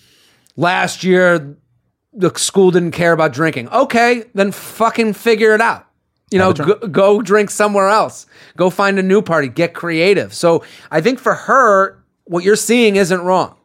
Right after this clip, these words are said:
Speaker 1: You're not the ju-, like, I think junior year of college is when you run, like, you set the tone for the partying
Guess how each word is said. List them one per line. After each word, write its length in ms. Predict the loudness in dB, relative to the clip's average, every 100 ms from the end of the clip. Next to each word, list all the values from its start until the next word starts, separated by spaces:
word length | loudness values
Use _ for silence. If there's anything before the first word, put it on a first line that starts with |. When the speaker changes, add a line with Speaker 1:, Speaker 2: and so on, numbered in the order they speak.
| _ _ _ -4
Speaker 1:
You're 160 | 0 2
not 180 | 2 0
the 80 |
ju-, 200 | -4 -6 -2
like, 220 | 0 0
I 140 | -2 -2
think 180 | -4 -4
junior 300 | -4 -2 0
year 160 | 0
of 60 | 0
college 420 | -2 -2 -4 -10
is 100 | -10
when 140 | -8
you 140 | -6 -6
run, 520 | -2 -2 -2 -6 -10 _ _ _ _ _ _ _ _
like, 160 | -4 0
you 100 | -2
set 240 | 0 -2
the 60 | -2
tone 380 | -4 -2 -2 -4
for 120 | -8
the 80 | -10
partying 640 | -6 -2 0 0 -4 -6